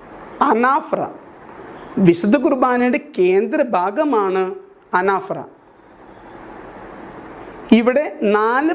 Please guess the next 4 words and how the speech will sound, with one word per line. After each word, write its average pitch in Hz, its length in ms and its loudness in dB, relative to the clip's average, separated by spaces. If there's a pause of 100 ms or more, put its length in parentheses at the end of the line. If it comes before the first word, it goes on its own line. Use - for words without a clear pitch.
(140)
പ്രണാമ 240 500 0
ജപവൃത്തങ്ങൾ 226 880 -2
കാണുന്നു. 151 500 -4 (4000)
യേശുവിൻ്റെ 208 840 2